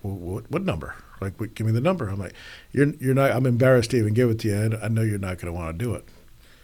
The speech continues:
And, um, and I give them the number, like, "Yeah, you're, you're right. I can't do that number, but I, I can do, like, two grand over that." I'm like,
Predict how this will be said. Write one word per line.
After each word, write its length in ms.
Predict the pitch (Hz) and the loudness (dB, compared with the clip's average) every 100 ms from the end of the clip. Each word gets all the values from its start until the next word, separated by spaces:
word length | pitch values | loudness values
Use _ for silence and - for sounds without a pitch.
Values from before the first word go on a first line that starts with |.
| - - - - - | -20 -20 -20 -18 -6
And, 340 | 104 95 92 - - | -2 -2 -4 -8 -12
um, 200 | 76 76 - - - - | -12 -12 -16 -20 -20 -10
and 100 | 92 | -6
I 60 | 92 | -4
give 200 | 98 90 | -4 -4
them 120 | 92 | -4
the 60 | 98 | -2
number, 220 | 135 92 | -2 -2
like, 200 | 92 110 - - - - - - - - - - - - - - - - - - - | -8 -12 -18 -20 -20 -20 -20 -20 -20 -20 -20 -20 -20 -20 -20 -20 -20 -20 -20 -20 0
"Yeah, 200 | 135 147 | 6 8
you're, 340 | 143 135 147 - - | 10 8 4 -2 -10
you're 160 | 127 131 | -2 2
right. 220 | 131 123 | 6 4
I 40 | |
can't 240 | 123 143 120 | 4 4 6
do 100 | 127 | 8
that 140 | 127 | 6
number, 220 | 120 113 113 | 6 4 4
but 160 | 113 | 4
I, 260 | 117 117 104 | 2 0 -4
I 40 | |
can 120 | 117 | 0
do, 140 | 113 120 | 2 2
like, 160 | 104 | 0
two 120 | - 123 | 0 0
grand 260 | 120 113 | 2 4
over 180 | 120 117 | 2 2
that." 160 | 104 95 | 0 -2
I'm 100 | 90 | -8
like, 140 | 82 | -12